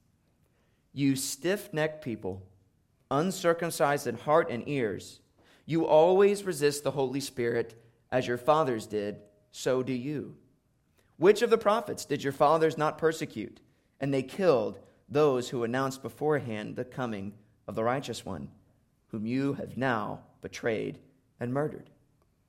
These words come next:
You who received the law as delivered by angels and did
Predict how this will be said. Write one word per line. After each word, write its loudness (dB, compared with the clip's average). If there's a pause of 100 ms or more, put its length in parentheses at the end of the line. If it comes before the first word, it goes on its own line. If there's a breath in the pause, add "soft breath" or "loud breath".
(320)
You 2
who -4
received -4
the 2
law 2
as 0
delivered 2
by 2
angels -6 (400 soft breath)
and -8
did 0